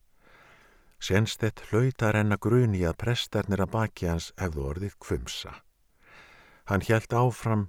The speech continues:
jafn ljúfmannlega: Ég skil það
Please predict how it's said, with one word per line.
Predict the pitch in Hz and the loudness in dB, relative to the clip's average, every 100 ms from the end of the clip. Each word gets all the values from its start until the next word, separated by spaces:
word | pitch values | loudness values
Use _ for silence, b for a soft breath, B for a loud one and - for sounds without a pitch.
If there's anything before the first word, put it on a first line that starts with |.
| - | -4
jafn | 98 87 - 120 | 0 0 -2 -4
ljúfmannlega: | 101 98 78 65 64 - - - - - _ b b b b b b b b b - | 0 0 0 -4 -6 -10 -12 -16 -18 -20 _ b b b b b b b b b -2
Ég | 107 113 | 2 2
skil | - - 131 139 139 120 | -2 -6 -2 0 0 -2
það | 120 95 80 76 | -2 0 0 -4